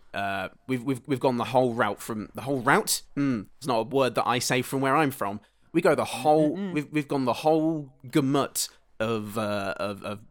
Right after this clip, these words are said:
Speaker 1: of smooth balling exercises, from setting a house fire in houses that you've just broken into to record advertisements, to, to using
Speaker 2: <laughs>
Speaker 1: hair clippers or, uh, or, you know, scissors if you're just looking for a little trim. And none of it's
Speaker 2: If.
Speaker 1: good if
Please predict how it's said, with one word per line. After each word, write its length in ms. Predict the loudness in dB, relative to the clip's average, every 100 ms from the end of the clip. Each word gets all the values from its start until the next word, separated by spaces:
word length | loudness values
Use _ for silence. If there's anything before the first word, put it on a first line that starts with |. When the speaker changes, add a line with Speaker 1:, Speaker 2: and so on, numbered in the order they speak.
| -10
Speaker 1:
of 240 | -8 -8 -10 -18 _
smooth 600 | -6 -4 0 0 0 -2
balling 360 | 0 2 2 0
exercises, 680 | -2 -4 -2 -2 -2 -4 -6
from 380 | -6 -6 -4
setting 340 | -4 -2 -2 -2
a 60 |
house 280 | -2 -2 -2
fire 320 | -4 -2 -2
in 120 | -4 -6
houses 360 | -8 -8 -10
that 80 | -10
you've 140 | -10
just 140 | -12 -8
broken 300 | -8 -8 -12
into 300 | -12 -10 -12
to 120 | -14
record 320 | -16 -12 -10
advertisements, 720 | -10 -10 -10 -8 -8 -8 -8 -6
to, 200 | -6 -6 -10 -16 -14 -8
to 80 | -4
using 380 | 0 2 4
Speaker 2:
<laughs> 60 | 2
Speaker 1:
hair 300 | 2 0 0
clippers 580 | 0 -2 0 -6 -8 -12 _ _ -4
or, 240 | -2 0
uh, 220 | -2 -2 -4
or, 160 | -6 -6
you 120 | -6
know, 80 | -8
scissors 760 | -8 -2 0 0 0 -2 -6 -8 _ -20 -10 -8
if 160 | -6
you're 60 | -6
just 140 | -6
looking 200 | -6 -8 -8
for 120 | -8
a 60 |
little 240 | -4 -4 -4
trim. 340 | 0 0 0 -6 -20 -4
And 140 | 2
none 160 | 6 6
of 80 | 4
it's 140 | 0
Speaker 2:
If. 80 | 0
Speaker 1:
good 200 | 0 -2 -6 -14 _ -20 -20 -20 _ 2
if 460 | 4 4 -2 -12